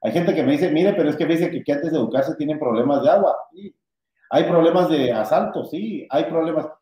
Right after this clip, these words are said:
Les voy a contar, la educación es el principio de todo. Si educamos, cambiamos los formatos de la violencia. Si ustedes hoy salen en el vehículo, para los que tienen la posibilidad de tener vehículo, cierran el vidrio, porque les da miedo que les pasen arrebatando el celular.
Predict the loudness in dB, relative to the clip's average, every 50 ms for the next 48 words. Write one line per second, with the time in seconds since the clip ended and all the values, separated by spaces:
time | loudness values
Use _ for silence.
0 | _ _ _ -6 -4 -2 0 2 2 2 2 0 0 0 2 2 2 2 0 -4
1 | -10 -14 _ -4 -2 -2 -2 -2 -2 -2 -4 -2 -4 -4 -4 -4 -4 -6 -6 -8
2 | -8 -8 -8 -6 -6 -8 -8 -6 -6 -6 -6 -6 -8 -8 -8 -8 -8 -10 _ -8
3 | -4 -2 -2 0 -2 -2 0 0 2 2 2 0 0 0 0 2 2 0 0 -2
4 | -4 -4 -6 -6 -4 -4 -4 -2 -4 -4 -2 -2 -2 -4 -4 -6 -4 -4 -4 -4
5 | -6 -10 -20 _ _ _ _ _ _ _ _ _ _ _ _ -4 -4 -2 0 2
6 | 2 2 2 2 2 2 2 2 0 -2 -4 -8 _ _ -2 0 0 0 0 0
7 | 0 0 0 0 -2 -2 -2 -2 -2 -2 -4 -8 -8 -10 -10 -14 _ _ _ _
8 | _ _ _ _ _ _ _ -6 -4 -4 -4 -6 -10 -12 -10 -8 -6 -2 -2 -2
9 | -2 -4 -6 -6 -6 -4 -4 -4 -4 -4 -6 -6 -6 -6 -6 -8 -8 -8 -10 _
10 | _ _ _ _ _ _ _ _ _ _ _ -2 0 2 2 2 2 0 0 0
11 | 0 0 0 -2 -4 -8 -12 -18 _ _ _ _ _ _ _ _ _ _ -2 -2
12 | -2 -2 -2 -2 0 0 2 2 2 4 2 2 2 0 0 -2 -2 -2 0 -2
13 | 0 0 0 0 0 0 0 2 2 2 2 2 0 0 0 0 0 -2 -4 -6
14 | -6 -4 -4 -2 -2 -2 -4